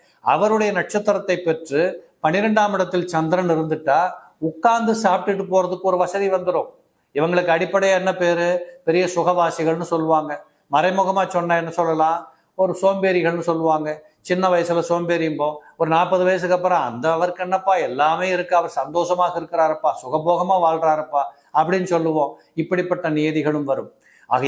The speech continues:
எப்பொழுதுமே நீங்கள் கஷ்டப்பட்டு கொண்டே இருக்கிறோம் அப்படிங்கிறதுக்கு காரணம் அந்த மனசு. அந்த மனதுகாரகனாக இருக்கக்கூடிய சந்திரன். ஒரு சந்திரனை என்ன சொல்றோம்? மந்திரங்காலு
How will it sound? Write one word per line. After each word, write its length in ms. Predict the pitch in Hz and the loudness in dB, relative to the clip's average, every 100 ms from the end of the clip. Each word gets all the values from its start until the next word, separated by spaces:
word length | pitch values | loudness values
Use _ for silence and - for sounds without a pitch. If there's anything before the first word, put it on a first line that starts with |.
| 139 | 0
எப்பொழுதுமே 500 | 139 175 175 175 185 190 - - _ | 2 2 2 0 0 -2 -8 -20 _
நீங்கள் 240 | 139 135 131 | -6 -4 -2
கஷ்டப்பட்டு 460 | 135 - 175 175 180 | -2 -2 -2 -2 -2
கொண்டே 320 | 180 180 185 190 202 | -2 0 0 2 0
இருக்கிறோம் 420 | 175 - 175 180 175 | -2 0 0 0 0
அப்படிங்கிறதுக்கு 680 | 143 156 156 156 151 151 - | -2 0 -2 -2 -2 -4 0
காரணம் 380 | 147 156 151 135 - | 2 2 -2 -6 -6
அந்த 200 | 131 127 120 120 | -8 -6 -4 -2
மனசு. 340 | 156 151 - 107 _ - - 135 | -2 -4 -8 -16 _ -20 -6 -4
அந்த 100 | 143 131 | -2 0
மனதுகாரகனாக 840 | 143 202 233 214 202 180 185 170 165 | 0 0 0 2 2 0 0 0 -2
இருக்கக்கூடிய 440 | 160 160 160 147 147 | -6 -8 -2 -2 -2
சந்திரன். 400 | 143 143 135 110 - _ _ _ - | -4 -4 -6 -8 -12 _ _ _ -6
ஒரு 120 | 131 131 | -2 0
சந்திரனை 400 | 170 196 208 196 | 0 0 0 0
என்ன 140 | 170 185 175 | 0 0 0
சொல்றோம்? 400 | 165 165 151 156 - - | 0 0 -2 -4 -12 -6
மந்திரங்காலு 640 | 123 156 175 180 175 170 | -2 0 2 2 2 2